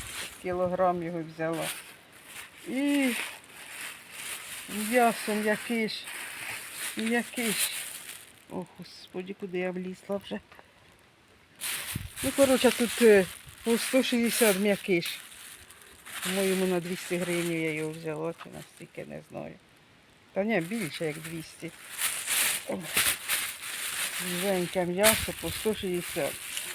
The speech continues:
Сало по сто тридцять. Так,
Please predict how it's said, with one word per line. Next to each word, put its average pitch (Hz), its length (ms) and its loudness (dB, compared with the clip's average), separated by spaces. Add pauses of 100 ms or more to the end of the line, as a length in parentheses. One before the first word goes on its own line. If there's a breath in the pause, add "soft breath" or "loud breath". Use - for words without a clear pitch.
(240)
Сало 190 260 2
по 175 160 -6
сто - 200 -6
тридцять. 220 580 -2 (1040 loud breath)
Так, 185 280 4